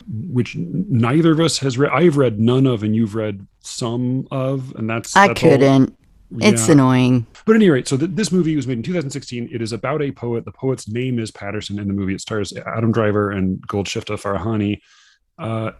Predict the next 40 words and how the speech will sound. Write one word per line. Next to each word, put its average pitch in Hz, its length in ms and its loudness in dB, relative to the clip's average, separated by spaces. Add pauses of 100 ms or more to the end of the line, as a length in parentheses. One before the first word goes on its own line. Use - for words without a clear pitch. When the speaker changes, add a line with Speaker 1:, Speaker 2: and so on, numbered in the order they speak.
Speaker 1:
it 139 200 2
is 131 600 0 (240)
a 127 580 -2 (160)
movie 175 480 2
about 143 220 0
a 143 60 0
poet, 143 360 -2
and 147 220 -2 (280)
i-, 175 40 -2
one 165 320 2
of 147 220 -2
the 139 180 -6
quirks - 460 -8
of 113 100 -12
this 131 140 -6
particular 120 440 -6
movie 107 280 -2
is 98 220 -10
that 104 280 -8
there 113 200 0
are, 135 400 2 (220)
uh, 127 80 -6 (120)
uh, 120 200 -4
there 131 180 0
are 131 240 0
a 123 60 -2
number 139 200 4
of 127 100 -2
poems 139 340 2
that 117 100 -2
appear 147 280 2
in 123 80 0
the 110 80 -2
movie 104 440 -4 (1000)
read 135 280 0
aloud, 117 300 -2
and 107 100 -4
they 107 80 -4
appear 113 240 -6
in 107 220 -8